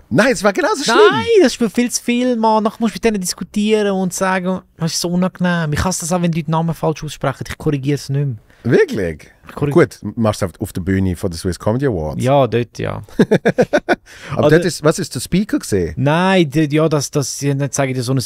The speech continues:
Speaker 2: Video und so ein Bild.
Speaker 1: Ja.
Speaker 2: Und dort haben sie den Namen falsch
Speaker 1: Eben, das,
Speaker 2: ausgesprochen.
Speaker 1: der Speaker
Speaker 2: Ah,
Speaker 1: dort,
Speaker 2: der
Speaker 1: oder?
Speaker 2: Speaker, ja, ja.
Speaker 1: Joso
Speaker 2: So,
Speaker 1: Brika.
Speaker 2: Fick dich. Sorry. Bin, wo, ich bin am S R F Comedy zum Morgen gsi.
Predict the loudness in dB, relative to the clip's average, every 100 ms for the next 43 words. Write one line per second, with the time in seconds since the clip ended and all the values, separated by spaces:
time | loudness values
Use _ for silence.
0 | -2 0 2 2 0 -2 -4 0 2 2
1 | 2 2 0 _ _ -12 -8 -2 -2 -2
2 | 0 0 0 -2 -2 0 2 0 -2 -6
3 | -6 0 0 0 0 0 2 2 0 0
4 | -4 -6 -6 -2 -2 -2 2 4 4 2
5 | 2 2 0 0 0 2 0 0 -8 -14
6 | -16 _ -6 -2 0 0 0 -2 -2 -2
7 | -2 -6 -6 -6 -6 -6 -6 -8 -10 -16
8 | -10 -8 -6 -8 -8 -14 _ -20 _ -12
9 | -12 _ -8 -8 -2 -2 -2 -2 0 0
10 | -4 -4 -2 0 0 0 -4 -8 _ _
11 | _ -16 -6 -2 0 0 -2 -12 -20 _
12 | _ -4 0 2 0 -2 -2 0 0 0
13 | -2 -4 -8 -6 -6 -8